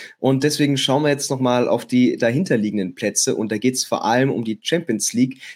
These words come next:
zwischen wahrscheinlich wieder den Überraschungsteams Union und eben dem S C Freiburg. Wobei Union die etwas bessere Ausgangsposition durch die bessere Tordifferenz hat.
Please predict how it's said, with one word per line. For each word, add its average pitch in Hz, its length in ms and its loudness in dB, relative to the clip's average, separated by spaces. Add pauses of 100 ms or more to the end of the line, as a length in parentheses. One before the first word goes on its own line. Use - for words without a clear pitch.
zwischen 151 480 0
wahrscheinlich 131 480 2
wieder 135 180 2
den 123 220 2
Überraschungsteams 131 880 -2
Union 120 500 2
und 123 320 0
eben 123 280 0
dem 113 180 0
S - 180 -2
C 120 120 0
Freiburg. 131 600 0 (320)
Wobei 123 300 2
Union 131 380 4
die 127 140 4
etwas 131 340 0
bessere 131 280 0
Ausgangsposition 135 880 -2
durch 127 160 -4
die 127 140 -2
bessere 127 400 -4
Tordifferenz 135 760 0
hat. 139 240 -2